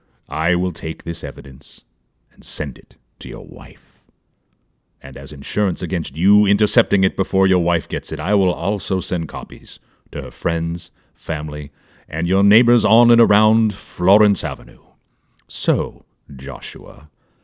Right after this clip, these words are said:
even if you do decide to come clean with your wife, it won't protect her from the humiliation she will feel when her friends and family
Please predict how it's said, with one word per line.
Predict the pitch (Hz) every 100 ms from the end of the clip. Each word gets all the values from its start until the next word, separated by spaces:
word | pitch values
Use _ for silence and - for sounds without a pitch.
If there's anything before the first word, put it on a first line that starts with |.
| _ _ _
even | - 78 101
if | 104
you | 98 107
do | 104 110
decide | 85 - 87 76
to | 78
come | - 76
clean | - 135 127 62
with | 60
your | - 62
wife, | 62 69 - - - _ _ _ _ _ _ _ _ _
it | -
won't | 64 62 - -
protect | - - - - -
her | - - _ _ _ _
from | - 67
the | 62
humiliation | - 78 78 95 90 82 - 69
she | 69 -
will | 76 117
feel | - 76 62 60
when | 65
her | -
friends | 69 - 92 98 98
and | -
family | - 69 65 60